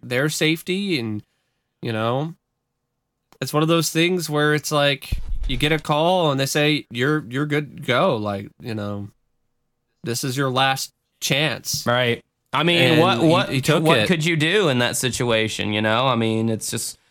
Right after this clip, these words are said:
Speaker 1: Because the, it's a case, because it's a case of, like, what if it is an enemy aircraft?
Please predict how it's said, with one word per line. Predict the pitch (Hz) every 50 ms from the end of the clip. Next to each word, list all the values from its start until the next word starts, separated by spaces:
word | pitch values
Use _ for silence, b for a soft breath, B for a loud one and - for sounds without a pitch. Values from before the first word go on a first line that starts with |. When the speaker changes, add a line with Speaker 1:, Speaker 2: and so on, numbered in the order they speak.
| _ -
Speaker 1:
Because | 180 160 202 202 185 170
the, | 185 196 202
it's | 170 165 -
a | 185
case, | 160 - 190 180 180 170 175
because | 170 170 160 - 190 185 180 185 180 165
it's | 190 160 -
a | 170
case | - - 185 175 160 -
of, | 180 160 156
like, | 160 156 151 151 151 - - - _ _ _ _ _ _ _ _ _ _ _ _ _ _ _ _ _ _ _ _ _ _ _ _ _ _ _ _ _ _ _ _ _ -
what | - 147 147 165 196 220
if | 226 220 - -
it | 202 202 196 196
is | 175 185 214 254 294 302 247 139 127 127 - - - - - - - _ _ _ _ _ _ _ _ -
an | 151 160
enemy | 156 151 151 151 147 143 135
aircraft? | 127 123 117 113 - - 117 104 80 - - - _ _ _ -